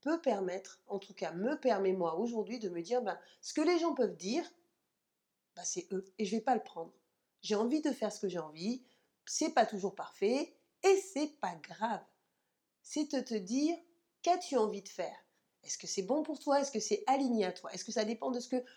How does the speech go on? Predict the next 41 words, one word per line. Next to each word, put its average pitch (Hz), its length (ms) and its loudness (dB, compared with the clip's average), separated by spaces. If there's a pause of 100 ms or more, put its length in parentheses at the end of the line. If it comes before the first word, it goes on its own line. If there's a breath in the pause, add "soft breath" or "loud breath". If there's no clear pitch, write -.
l'autre, 269 280 0
il 294 60 4
va 277 100 6
te 277 80 -2
dire ? 294 240 0
Est-ce 202 140 -2
que 233 60 -6
quand 277 240 -2
on 285 40 2
va 269 120 2
venir 262 200 4
te 254 100 -4
dire, « 247 220 -2 (300 loud breath)
Ah, 254 220 4
bah, 214 100 0
finalement, 226 680 4
euh, 185 120 4 (320 loud breath)
euh, 190 80 -2
tu - 140 -6
n'as 233 100 4
pas 254 160 2
fait 262 120 0
ce - 80 -2
qu'il - 120 -4
fallait, 254 460 2
euh, 208 80 6
je 190 80 -2
trouve - 180 -6
que - 80 -10
tu 208 160 -2
es 190 40 4
égoïste, 247 600 2
je - 100 -4
trouve 247 200 -2
que 214 180 0 (180 loud breath)
t'as 202 100 0
mauvais 226 260 6
caractère », 233 560 4 (720)
dis-toi 202 600 -2
une 196 140 -2
chose 190 460 -4